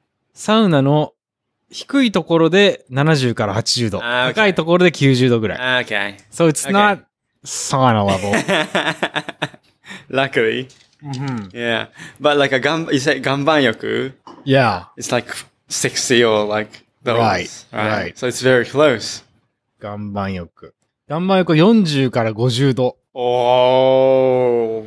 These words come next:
Speaker 2: wow.
Speaker 1: Wow.
Speaker 2: So that's hotter than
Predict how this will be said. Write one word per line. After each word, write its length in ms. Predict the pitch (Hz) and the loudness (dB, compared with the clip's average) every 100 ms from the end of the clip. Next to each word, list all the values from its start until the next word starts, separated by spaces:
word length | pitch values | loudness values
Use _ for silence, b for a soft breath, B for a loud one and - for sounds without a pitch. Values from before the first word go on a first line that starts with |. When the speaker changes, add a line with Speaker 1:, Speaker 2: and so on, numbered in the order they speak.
| 110 | -8
Speaker 2:
wow. 720 | 123 135 131 123 117 110 110 | -2 0 2 2 0 -2 -6
Speaker 1:
Wow. 380 | - 76 73 - _ _ | -10 -8 -8 -12 _ _
Speaker 2:
So 160 | - | -10
that's 200 | 135 120 | -8 -8
hotter 360 | - 131 120 120 | -10 -10 -4 -2
than 360 | 113 107 104 | -2 -4 -8